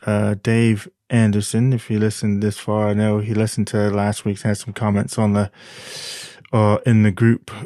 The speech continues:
on last week's episode. Um, but shout out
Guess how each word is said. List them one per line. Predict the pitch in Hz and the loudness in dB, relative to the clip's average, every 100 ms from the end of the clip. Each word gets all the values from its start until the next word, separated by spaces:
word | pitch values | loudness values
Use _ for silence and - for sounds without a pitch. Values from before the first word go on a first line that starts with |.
| - | -4
on | 107 101 101 101 | 0 2 2 -2
last | - 107 104 104 - | -2 -2 0 -2 -2
week's | 104 - - - | -4 -4 -10 -6
episode. | 110 110 - 101 98 104 113 - _ - - - _ - | -4 -4 -4 0 0 0 -2 -6 _ -20 -20 -20 _ -2
Um, | 110 104 104 101 104 | 0 2 2 2 0
but | - | -4
shout | - 107 104 | -2 -2 0
out | 104 - | -2 -4